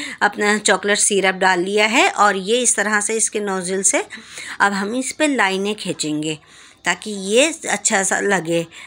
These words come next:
garnish हो जाए। अब ये कोई बात नहीं, पहले उस पे तो इस तरह से लगा देते हैं।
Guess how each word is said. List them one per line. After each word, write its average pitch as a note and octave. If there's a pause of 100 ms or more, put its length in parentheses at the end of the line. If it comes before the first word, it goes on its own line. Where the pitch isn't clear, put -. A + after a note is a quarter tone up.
(160)
garnish F3
हो F#3
जाए। F3
अब G#3+
ये B3
कोई C4+
बात B3
नहीं, E4
पहले B3+
उस C4
पे B3+
तो B3+
इस -
तरह A3+
से A#3+
लगा G#3
देते G3+
हैं। F4+